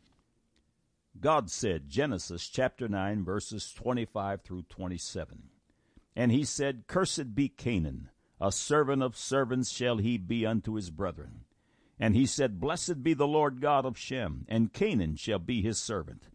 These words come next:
God shall enlarge Japheth, and he shall dwell in the tents of Shem, and Canaan shall be his servant." God said, Genesis chapter sixteen, verses eleven through twelve,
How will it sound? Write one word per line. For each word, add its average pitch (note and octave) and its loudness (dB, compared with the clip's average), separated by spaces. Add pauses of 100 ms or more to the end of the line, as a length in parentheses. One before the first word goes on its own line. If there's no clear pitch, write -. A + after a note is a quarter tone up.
(380)
God A2 2
shall A#2 -4
enlarge A2+ 2
Japheth, A#2+ -2 (280)
and F#2 -2
he A#2 2
shall B2 -4
dwell C#3 2
in A2+ 2
the G#2+ 0
tents B2 0
of F#2+ -4
Shem, D#3 -2 (260)
and C3+ 2
Canaan F#2+ -2 (380)
shall A2+ 0
be G#2 0
his G2+ 0
servant." - -6 (640)
God D3+ 6
said, G2 0
Genesis G2 -2
chapter A2 -2
sixteen, B2+ -4
verses G#2+ -6
eleven A#2 -2
through G#2 -8
twelve, F#2 -6